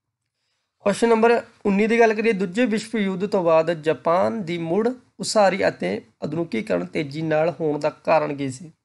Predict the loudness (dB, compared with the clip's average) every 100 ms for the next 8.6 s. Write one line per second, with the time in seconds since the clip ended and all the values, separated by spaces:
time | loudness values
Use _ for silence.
0 | _ _ _ _ _ _ _ _ _ -2
1 | 0 0 0 0 0 2 2 2 -4 -8
2 | -6 -6 -6 -14 _ _ -2 -2 0 0
3 | 0 0 -2 -6 _ _ -12 -10 0 0
4 | 0 -6 -6 -4 0 0 0 -10 -6 -4
5 | -4 -2 -4 -4 -6 -6 -4 -4 -2 -4
6 | -4 -8 -10 -10 -6 -4 -2 -2 -4 -4
7 | -6 -4 -6 -2 -4 -4 _ _ _ _
8 | 0 2 2 -2 -2 -4